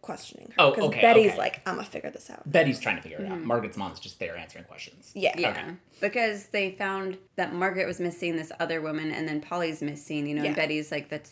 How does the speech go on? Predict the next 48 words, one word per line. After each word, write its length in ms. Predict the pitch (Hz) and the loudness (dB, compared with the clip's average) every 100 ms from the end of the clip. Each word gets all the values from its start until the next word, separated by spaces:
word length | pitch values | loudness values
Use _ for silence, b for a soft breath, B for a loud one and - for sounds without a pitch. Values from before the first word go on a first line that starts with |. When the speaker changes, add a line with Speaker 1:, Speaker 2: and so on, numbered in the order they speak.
| _ | _
Speaker 3:
three. 480 | 156 147 143 143 - | -8 -6 -8 -10 -14
That's 220 | 151 147 147 | -14 -12 -14
a 20 | |
pattern." 680 | - - 147 - 87 - 180 _ _ - | -16 -10 -8 -8 -10 -12 -14 _ _ -12
And 100 | - | -8
so 120 | 156 | -8
Speaker 1:
Mm-hmm. 80 | - | -8
Speaker 3:
she's 100 | - | -10
like, 140 | - - | -12 -12
"What 120 | - | -14
does 140 | - - | -14 -16
it 40 | |
mean?" 240 | - 175 - _ b _ | -16 -18 -20 _ b _
Speaker 1:
Yeah. 140 | - - | -10 -8
Speaker 3:
So 80 | |
she's 340 | 175 - 165 - 190 | -8 -6 -8 -8 -4
on 160 | 185 | -4
the 60 | 160 | -4
case 340 | - 156 - | -8 -12 -10
now. 160 | - - | -12 -12
Speaker 1:
What 120 | - | -10
does 100 | - | -4
it 260 | 254 101 202 | -4 -4 -6
Speaker 2:
Mm. 60 | |
Speaker 1:
mean? 240 | 220 254 233 - - | -6 -6 -8 -14 -2
So 100 | 214 | -2
anyway, 220 | 156 160 | 0 -2
Margaret's 380 | 180 202 233 214 | -2 -2 -4 -2
mom 420 | 190 175 170 - | -2 -2 -4 -6
says 560 | - 190 202 180 - - B 196 | -4 -4 -4 -6 -8 -12 B -10
that 480 | - - - - - _ _ - | -8 -8 -14 -18 -20 _ _ -8
Margaret 340 | 208 247 254 - | -2 -2 -2 -4
started 240 | 202 185 | -6 -8
hanging 220 | 202 196 | -8 -4
out 140 | 196 170 | -4 -6
with 200 | 180 - | -10 -14
the 60 | |
truckers 680 | - - 285 311 226 180 180 | -16 -8 -6 -4 -2 -2 -2
before 320 | 190 185 180 185 | -6 -8 -10 -10
she 140 | 196 | -10
went 200 | 185 - | -10 -10
missing. 500 | - - - - - | -12 -12 -14 -14 -8
Speaker 2:
Oh. 460 | 120 120 143 131 85 92 104 123 _ _ | -6 -4 -6 -8 -10 -16 -20 -20 _ _
Speaker 1:
More 180 | 226 233 | -12 -12
to 100 | - | -14
the 60 | 233 | -20
pattern. 720 | - - 220 - - 196 208 - - | -14 -10 -8 -8 -8 -8 -10 -12 -14
Speaker 3:
Mm-hmm. 200 | 196 175 | -10 -8